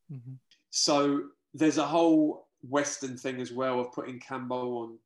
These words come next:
Speaker 2: chakra points and acupuncture meridians and all of this stuff.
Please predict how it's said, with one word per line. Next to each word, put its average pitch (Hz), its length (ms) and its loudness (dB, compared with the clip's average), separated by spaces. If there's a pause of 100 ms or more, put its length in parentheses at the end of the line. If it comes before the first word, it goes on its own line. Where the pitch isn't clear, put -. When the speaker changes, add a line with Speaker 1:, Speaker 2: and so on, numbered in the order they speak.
(300)
Speaker 2:
chakra - 580 -4
points 123 560 -6
and 117 260 -10 (200)
acupuncture 127 640 -10
meridians 120 640 -6
and 120 100 -6
all 135 180 -6
of 127 80 -4
this 131 220 -4
stuff. - 480 -4